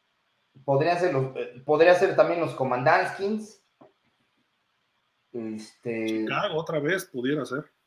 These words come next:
Speaker 1: ¿Quién sabe? Creo que Justin Fields ya está muy asentado.
Speaker 2: Ujú.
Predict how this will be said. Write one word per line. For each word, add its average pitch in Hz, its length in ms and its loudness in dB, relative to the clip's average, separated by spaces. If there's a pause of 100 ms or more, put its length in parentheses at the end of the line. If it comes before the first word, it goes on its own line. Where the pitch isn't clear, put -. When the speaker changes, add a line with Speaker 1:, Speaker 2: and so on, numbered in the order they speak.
(760)
Speaker 1:
¿Quién 127 220 -16
sabe? 135 560 -6 (260)
Creo 139 160 -2
que 143 180 -6
Justin 135 360 -2
Fields 139 280 0
ya 135 100 0
está 135 200 0
muy 139 280 -2
asentado. - 600 -12 (320)
Speaker 2:
Ujú. 139 340 -6